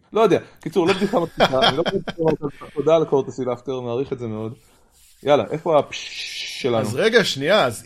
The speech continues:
Speaker 2: אם יש לכם אתר וורדפרס, שלי באופן אישי יש שני אתרים של העסק של אשתי, והם כאב ראש וואחד גדול, אז מי שמכיר את העולם הזה מבין שאתר וורדפרס הוא פלטפורמה מצוינת שבדרך כלל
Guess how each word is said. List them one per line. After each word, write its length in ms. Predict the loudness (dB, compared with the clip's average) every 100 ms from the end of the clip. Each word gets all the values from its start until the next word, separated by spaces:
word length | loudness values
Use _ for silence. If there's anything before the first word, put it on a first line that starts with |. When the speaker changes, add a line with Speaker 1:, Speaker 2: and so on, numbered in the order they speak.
| -4
Speaker 2:
אם 60 | -2
יש 120 | -2
לכם 180 | -2 -2
אתר 220 | 0 0
וורדפרס, 540 | -2 -4 -6 -8 -8
שלי 380 | -8 -4 -2 -2
באופן 320 | -4 -6 -6
אישי 300 | -6 -6 -8 -8
יש 320 | -8 -8 -12
שני 260 | -10 -4 -4
אתרים 380 | -4 -6 -6 -10
של 200 | -12 -8
העסק 300 | -8 -8 -12
של 180 | -12 -12
אשתי, 260 | -10 -10 -12 -14 _ _ -14
והם 240 | -8 -8 -6
כאב 220 | -6 -2
ראש 380 | -2 -2 -6 _ _ -20
וואחד 600 | -18 -12 -2 -2 0 -4
גדול, 380 | -4 -4 -4 -6 _ -20 -20 -18 -12
אז 160 | -6
מי 100 | -2
שמכיר 420 | 0 -2 -2 -2
את 120 | 0 0
העולם 260 | 2 0
הזה 160 | 0 -2
מבין 280 | -2 -2 -2
שאתר 380 | -4 -2 -2
וורדפרס 360 | -2 -4 -6 -10
הוא 80 | -10
פלטפורמה 400 | -12 -6 -4 -4
מצוינת 540 | -4 -6 -4 -2 -2 -6
שבדרך 340 | -6 -6 -2
כלל 200 | -2